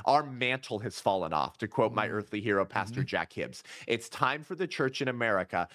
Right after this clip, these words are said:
Speaker 1: to learn how to be salty again.
Speaker 2: Mm.
Speaker 1: Because the Bible says when it loses its saltiness, it's thrown underfoot and trampled.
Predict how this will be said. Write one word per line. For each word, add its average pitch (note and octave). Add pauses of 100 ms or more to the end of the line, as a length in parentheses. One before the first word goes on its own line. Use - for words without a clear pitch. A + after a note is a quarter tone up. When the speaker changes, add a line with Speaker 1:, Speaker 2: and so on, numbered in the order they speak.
(220)
Speaker 1:
to C#3
learn A#2
how B2+
to A2
be F#2+
salty E2
again. - (180)
Speaker 2:
Mm. A#2+ (260)
Speaker 1:
Because C3
the B2
Bible B2
says A2
when G2+
it F#2+
loses D3
its D#3
saltiness, F2 (420)
it's A#2
thrown C3
underfoot G#2+ (500)
and G#2
trampled. F2+